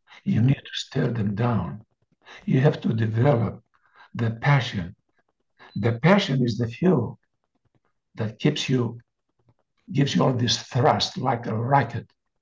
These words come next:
You know what I mean? And in the beginning, it's like if you are watching a launch of the rocket, you know, the whole ground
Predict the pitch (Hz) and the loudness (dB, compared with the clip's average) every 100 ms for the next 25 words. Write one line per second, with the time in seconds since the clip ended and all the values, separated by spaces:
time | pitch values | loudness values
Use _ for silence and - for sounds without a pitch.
0 | _ _ _ _ _ 104 98 101 101 98 | _ _ _ _ _ -6 -4 0 0 -2
1 | - - - 127 139 139 120 110 107 151 | -6 -18 -4 2 4 4 2 -2 0 2
2 | 165 143 117 - - - _ _ 262 123 | 2 2 -2 -12 -20 -20 _ _ -10 -8
3 | - 170 135 139 - _ - 113 120 135 | -8 -6 -4 -6 -8 _ -8 -6 -4 -2
4 | - - - 147 120 117 - _ _ _ | -2 -4 -4 -4 -6 -8 -20 _ _ _
5 | 302 285 _ _ _ _ _ _ - 95 | _ -20 _ _ _ _ _ _ -10 -6
6 | 113 131 147 117 113 101 113 156 151 113 | -2 0 0 0 -4 -2 0 0 0 -2
7 | 107 117 113 113 - - 226 208 208 151 | 0 2 2 0 -8 -12 -8 -6 -8 -6
8 | - - - 143 117 107 143 139 123 101 | -4 -2 0 0 0 0 2 2 2 0
9 | - | -4